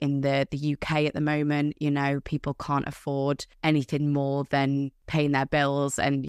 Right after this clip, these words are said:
it's mainly upper mi-, middle class people that can kind of afford more than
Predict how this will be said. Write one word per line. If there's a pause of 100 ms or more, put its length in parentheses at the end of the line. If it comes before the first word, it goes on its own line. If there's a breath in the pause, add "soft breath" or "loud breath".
(100)
it's
mainly
upper
mi-,
middle
class
people
that
can
kind
of
afford
more
than